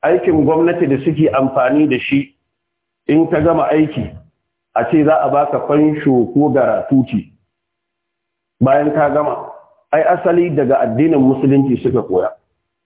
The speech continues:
A sunna ta Allah, duk wanda yake matashi yake gudanar da wani abu,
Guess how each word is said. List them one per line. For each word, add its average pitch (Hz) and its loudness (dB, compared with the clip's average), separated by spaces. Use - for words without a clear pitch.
A 127 -2
sunna 175 2
ta - -2
Allah, 135 -2
duk 175 0
wanda 147 2
yake 139 0
matashi 120 2
yake 127 -2
gudanar 127 0
da 110 0
wani 117 0
abu, 95 -4